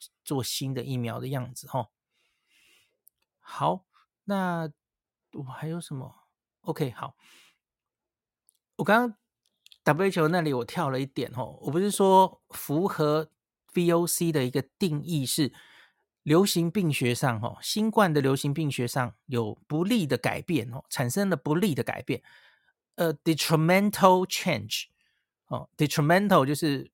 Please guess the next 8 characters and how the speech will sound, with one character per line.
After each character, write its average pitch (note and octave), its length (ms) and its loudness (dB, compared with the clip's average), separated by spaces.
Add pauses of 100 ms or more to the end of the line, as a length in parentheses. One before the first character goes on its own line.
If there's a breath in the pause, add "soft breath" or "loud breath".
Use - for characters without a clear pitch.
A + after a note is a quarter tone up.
不 B2 140 -6
利 B2+ 240 0
的、 - 280 -10
有 A#2+ 200 0
害 B2 320 2
的 - 260 -14
吼。 - 220 -12 (640 loud breath)
那 E3 380 2